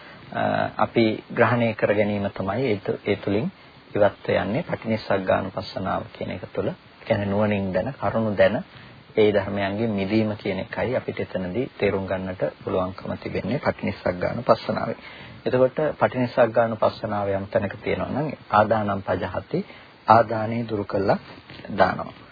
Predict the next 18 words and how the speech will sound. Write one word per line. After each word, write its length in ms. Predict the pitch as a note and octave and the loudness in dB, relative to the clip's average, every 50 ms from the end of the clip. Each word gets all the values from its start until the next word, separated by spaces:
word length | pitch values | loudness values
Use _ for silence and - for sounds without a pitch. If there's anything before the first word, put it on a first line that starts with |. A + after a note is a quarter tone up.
| - - - - - | -20 -20 -20 -20 -6
පටිනිස්සග්ගානුපස්සනාව 1400 | - - A#2 - C#3 C#3 C3+ - - C3+ A#2+ B2 C3+ C3 C3 C3 - A#2 G#2+ - - - B2 A2+ A#2 A#2 A2+ A2+ | -6 -4 -2 2 0 0 2 4 2 2 4 4 2 2 2 0 -2 -2 -2 -2 -4 -6 -4 -2 0 0 0 -2
කියන 280 | A2 - - A2+ A2 A2 G#2+ | -2 -2 -2 0 0 0 -2
දේ 340 | G2 F#2 G2+ F#2+ G2 B2 G#3 - - - - - - - - - - - | 0 2 2 2 2 0 -2 -4 -12 -20 -20 -20 -18 -18 -18 -18 -20 -12
අපි 300 | - - A2+ - - B2 A2+ - - | 2 2 2 4 4 2 2 2 0
සංඥාවක් 720 | - - - B2 A2+ A#2+ B2 B2+ B2 A#2+ A#2+ A#2 A2+ A2 - - | -6 -4 -2 0 2 2 4 4 4 4 4 4 2 0 -2 -12
විදිහට 360 | - B2+ G2+ A2 G2+ G2+ - | -14 -12 -10 -4 -4 -2 -2
නැතිනම් 480 | - B2+ A#2 G#2+ - G#2+ A2 A2 A2 G#2+ | 0 0 0 0 0 2 2 2 0 0
අනුපස්සනාවක් 880 | - A2+ A2+ B2 A#2+ - C3 - - - B2+ B2 A#2 A#2 A2+ A2 A2+ - - | 0 0 0 0 4 4 4 4 4 -4 -2 0 2 2 2 2 0 0 -2
විදිහට 400 | - G#2+ F#2+ G#2+ G2+ G#2 G2+ - | -8 -6 -4 0 -2 -2 0 0
නැවත 300 | B2 A#2+ G#2 G#2 G2+ - | 2 2 2 2 2 0
නැවත 280 | A#2+ G#2+ G#2 G#2+ G#2 - A#2+ | 0 2 2 2 2 0 -2
පුළුවන්කම 560 | - - F#2+ G2 G2 G2 G2+ - - F#2 F#2 | -2 0 2 4 2 2 2 -2 -2 -4 -4
තියෙනවා 400 | F#2+ - G2+ G2 - G2+ A#2 G3 A#3 - - - - - - - - - | -2 -4 -4 -4 -2 0 0 -2 -2 -4 -14 -18 -18 -20 -20 -20 -18 -6
කෙනෙකුට 420 | - - A2+ G#2+ - - G2 - C3 D#3+ - - - | -2 0 0 0 0 -2 0 0 0 0 0 -6 -6
මානසිකාරය 760 | - G#2+ G#2 G#2 - - G#2 - G2+ G2 G2 G2 - G2+ G2 F#2 | -4 -2 -2 -2 -4 -6 -4 0 2 2 4 2 2 0 -2 -2
කරලා 420 | - - F#2+ - - G#2 B2+ G3 - - - - - - - - | 0 -2 0 0 2 -2 -2 -2 -4 -14 -20 -20 -20 -20 -20 -8
බලන්නට. 520 | - A2 G#2+ G#2+ G#2 G2 F#2 F2 F2 F2 - - - _ _ - - - | 2 4 6 6 6 4 2 -2 -8 -10 -12 -14 -16 _ _ -20 -20 0
පටිනිස්සග්ගානුපස්සනාව 1600 | - - C3 - C#3 D3+ D3 - - D#3 C#3 C#3+ C#3+ D3 C#3+ C#3+ C#3+ C3+ - A#2 G#2+ - - C3 A#2 A#2 A#2 A#2 A#2+ A#2 A#2 | 4 4 4 4 2 -4 -6 2 2 2 2 6 4 4 4 4 -2 2 2 0 0 2 0 2 2 2 2 2 2 4 4